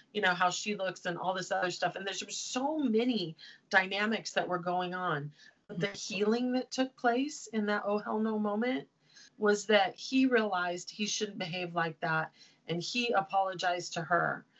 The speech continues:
Speaker 1: My daughter was able to forgive him for behaving like that. And on a side note, you know, her dad not being there in her life. So
Speaker 2: Mm-hmm.
Speaker 1: she was able to experience,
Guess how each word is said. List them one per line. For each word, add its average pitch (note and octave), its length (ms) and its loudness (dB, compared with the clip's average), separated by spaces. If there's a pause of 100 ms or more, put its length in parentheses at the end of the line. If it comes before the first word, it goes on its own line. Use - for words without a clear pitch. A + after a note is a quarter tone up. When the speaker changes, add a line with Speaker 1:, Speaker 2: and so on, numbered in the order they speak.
(320)
Speaker 1:
My G3+ 180 4
daughter G#3+ 480 4
was F#3+ 280 -10
able F#3 300 -10
to F3+ 160 -6
forgive F3+ 520 -6
him E3+ 580 -6 (540)
for G3 160 4
behaving F3+ 540 -2
like E3+ 260 -4
that. E3+ 340 0
And F3 180 -4
on F#3+ 200 -4
a F3+ 60 -6
side A3+ 400 0
note, F3+ 320 -2
you F#3 100 -14
know, F3+ 140 -4
her G#3 180 2
dad F#3 380 -2
not F3+ 180 -4
being F#3 200 -16
there E3+ 180 -6
in D#3+ 60 -12
her F#3 200 -4
life. A3 340 -4 (380)
So F3 160 2
Speaker 2:
Mm-hmm. - 0 -
Speaker 1:
she C4 240 2
was C4+ 180 0
able F#3+ 320 -6
to G3 200 -2
experience, F3+ 1040 -6